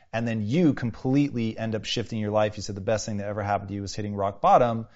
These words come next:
because it forced you to reevaluate your thinking. So what I wanna know is, right now, there are people watching us and they are panicking that you're saying that who they are today is just, it's a product of,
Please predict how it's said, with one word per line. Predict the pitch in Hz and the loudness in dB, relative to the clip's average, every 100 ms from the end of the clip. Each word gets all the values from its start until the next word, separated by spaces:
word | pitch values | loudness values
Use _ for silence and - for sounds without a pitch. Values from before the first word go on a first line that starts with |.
| _ _ | _ _
because | 113 113 - 202 180 139 | -6 -4 2 6 6 6
it | 123 113 | -2 -8
forced | - 123 - | -4 -4 -2
you | 120 | -4
to | 107 | -4
reevaluate | 113 107 107 104 101 98 | -4 -2 0 0 -2 -8
your | 95 | -10
thinking. | - 107 - - - _ - - - | -8 -10 -10 -14 -20 _ -20 -20 -8
So | - 123 117 110 - - | 4 6 6 2 -2 -4
what | 117 123 | 2 6
I | 151 | 8
wanna | 170 131 | 6 2
know | 117 110 107 | -2 -2 -2
is, | 104 101 95 | -2 -4 -6
right | 104 107 135 156 | -2 6 6 6
now, | 131 120 110 104 101 - | 0 -2 -2 -2 -4 -8
there | 107 113 113 | 0 0 2
are | 113 107 | 2 0
people | - 127 123 | -2 -4 0
watching | 113 110 107 | 2 0 -2
us | 104 - | -8 -6
and | 110 | -6
they | 107 | -2
are | 104 - | -4 -6
panicking | - - 123 127 104 98 95 | -12 -6 -4 -4 -4 -8 -6
that | 101 | -6
you're | 107 | -6
saying | 107 113 107 104 98 | -4 -4 -4 -4 -2
that | 95 95 - | -2 -4 -6
who | - | -2
they | 127 123 | 2 4
are | 113 | 4
today | 110 104 101 | 2 -2 -2
is | 98 | -2
just, | - 92 - | -6 -10 -10
it's | 110 | -6
a | 104 | -6
product | - 107 107 101 | 2 4 4 0
of, | 101 98 95 | -2 -2 -4